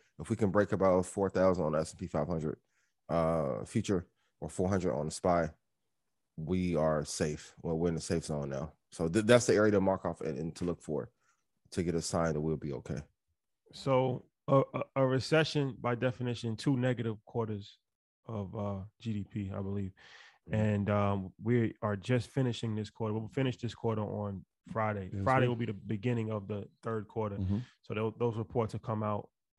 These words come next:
Speaker 2: probably a week after that.
Speaker 1: Mm-hmm.
Speaker 2: Um, I say that to say, it's a very good chance that when those reports come out, it'll be ano-, another negative quarter.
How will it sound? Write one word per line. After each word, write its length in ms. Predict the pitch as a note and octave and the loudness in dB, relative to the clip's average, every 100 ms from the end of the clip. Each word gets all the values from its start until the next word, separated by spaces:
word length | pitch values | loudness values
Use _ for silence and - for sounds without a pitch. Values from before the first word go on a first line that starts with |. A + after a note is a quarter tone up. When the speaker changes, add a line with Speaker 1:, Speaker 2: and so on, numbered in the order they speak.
| _ _ - | _ _ -2
Speaker 2:
probably 180 | A2+ G#2 | 0 0
a 60 | |
week 200 | G#2 A2+ | 0 0
after 280 | A2+ G#2 A2 | -2 -2 -2
that. 240 | G#2 G2+ - _ _ - | -2 -2 -8 _ _ -12
Speaker 1:
Mm-hmm. 420 | D2+ F2 F2+ - | -8 -8 -10 -4
Speaker 2:
Um, 500 | A2 A2 G#2 G2 F#2+ - _ _ _ _ - | 0 2 0 -2 -6 -12 _ _ _ _ -10
I 80 | A2 | -2
say 140 | D#3 | 2
that 100 | C3+ | 2
to 80 | G#2 | 2
say, 300 | G2+ G2+ A#2 - _ _ _ _ _ _ _ _ _ _ _ _ _ - | -8 -8 -8 -12 _ _ _ _ _ _ _ _ _ _ _ _ _ -4
it's 120 | A2 | -2
a 60 | G#2 | 0
very 280 | A2+ A2+ | 2 2
good 180 | G#2+ A2 | 2 -2
chance 360 | F#2+ A#2+ A2+ G#2 | -2 0 0 0
that 120 | G#2+ | -2
when 140 | G#2+ | -2
those 180 | G#2+ G#2 | -2 -4
reports 380 | G#2 - A2 G#2 | -6 -4 -4 -4
come 240 | - G#2 | -6 -6
out, 220 | G2+ G#2+ - | -4 -4 -6
it'll 200 | A2+ A2 | -8 -6
be 140 | A2 | -6
ano-, 280 | G#2+ G#2+ G#2+ - | -4 -4 -4 -4
another 460 | A2 A2 A#2 A2 G#2 | -4 -2 0 -2 -2
negative 500 | A2 A2 A2 G#2 - | -4 -4 -4 -6 -8
quarter. 420 | - A#2+ G#2 | 0 0 0